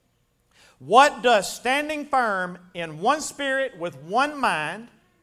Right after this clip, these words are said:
and striving side by side for the faith of the gospel mean? What does that mean? Because if you are living a life that is worthy of the gospel of Christ, it is only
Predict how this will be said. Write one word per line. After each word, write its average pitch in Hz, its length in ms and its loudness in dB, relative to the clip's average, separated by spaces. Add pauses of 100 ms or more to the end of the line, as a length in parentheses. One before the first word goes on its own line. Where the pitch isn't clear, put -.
(480)
and 208 240 -2
striving 277 720 4
side 294 480 0
by 302 180 2
side 190 480 0
for 202 160 -4
the 185 120 -8
faith 226 340 -4
of 226 80 -8
the 220 80 -10
gospel 165 760 -6
mean? 123 520 -16 (840)
What 214 160 -2
does 240 120 -4
that 269 160 -4
mean? 220 340 -4
Because 208 400 -6 (580)
if 233 240 -8
you 311 240 0
are 330 140 4
living 262 760 -4
a 220 160 -2
life 226 640 0
that 214 160 0
is 190 160 -6
worthy 247 460 2
of 208 100 -4
the 214 60 -8
gospel 220 500 -2
of 196 120 -10
Christ, 277 460 0 (280)
it 262 160 -2
is 247 260 -2
only 294 640 2